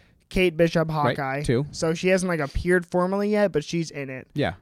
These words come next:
Speaker 1: Um, then we have, uh, Cassie Lang, Stature,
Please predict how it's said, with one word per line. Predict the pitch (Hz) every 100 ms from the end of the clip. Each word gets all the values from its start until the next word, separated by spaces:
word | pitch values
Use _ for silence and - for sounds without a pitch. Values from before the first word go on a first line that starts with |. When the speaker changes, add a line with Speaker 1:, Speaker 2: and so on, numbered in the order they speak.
| _
Speaker 1:
Um, | - 170 165 160
then | 151 170 170
we | 170 170
have, | 170 165 160 156 151
uh, | 151 135 - _ _ _ _ _ _ _ _ _ -
Cassie | 156 160
Lang, | 156
Stature, | 151 143 143